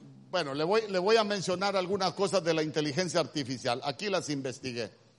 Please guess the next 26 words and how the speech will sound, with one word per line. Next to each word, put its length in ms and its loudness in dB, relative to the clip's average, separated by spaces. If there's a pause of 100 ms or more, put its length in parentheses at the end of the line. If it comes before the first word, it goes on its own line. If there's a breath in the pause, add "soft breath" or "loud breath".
(1500)
Dice 300 0
que 140 2
la, 380 2
la, 240 0
la, 240 0
la, 260 -2
la 200 2
inteligen-, 540 0
ya 160 4
ellos 200 2
no 140 -2
le 140 -2
llaman 380 0
robot, 400 0
ahí 220 0
ellos 240 2
lo 120 2
conocen 460 -2
como 260 -2
inteligencia 640 -2
artificial. 680 -2 (760 loud breath)
Dice 340 0
que 320 2 (260)
pueden 600 2
mantener 720 -2
conversaciones 1400 -2